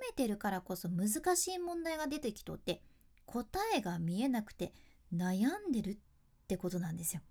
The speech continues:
それがどんなものかというとね、例えば、洋服をレンタルするのと、はたまた、洋服を買ってリサイ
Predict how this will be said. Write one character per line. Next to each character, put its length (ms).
そ 120
れ 80
が 120
ど 320
ん 20
な 100
も 160
の 140
か 100
と 80
い 80
う 40
と 100
ね、 160
例 80
え 20
ば、 220
洋 200
服 720
を 160
レ 220
ン 160
タ 180
ル 120
す 240
る 140
の 180
と、 360
は 100
た 100
ま 140
た、 160
洋 200
服 380
を 100
買 300
っ 20
て 240
リ 260
サ 180
イ 240